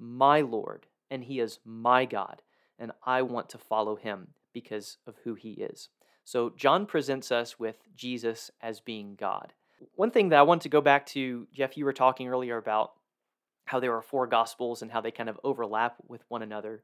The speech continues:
You know, it's really interesting to, to see the different perspectives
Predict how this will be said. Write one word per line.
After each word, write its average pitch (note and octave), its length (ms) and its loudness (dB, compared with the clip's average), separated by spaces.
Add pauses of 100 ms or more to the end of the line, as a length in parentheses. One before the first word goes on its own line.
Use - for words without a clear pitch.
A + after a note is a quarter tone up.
(580)
You D3+ 60 -8
know, C#3+ 80 2
it's - 200 0
really A3 200 6
interesting C3+ 760 -4
to, A#2+ 540 -8
to A#2+ 100 -14
see C3+ 360 -8
the A2+ 340 -12
different B2+ 420 -6
perspectives A#2+ 880 -6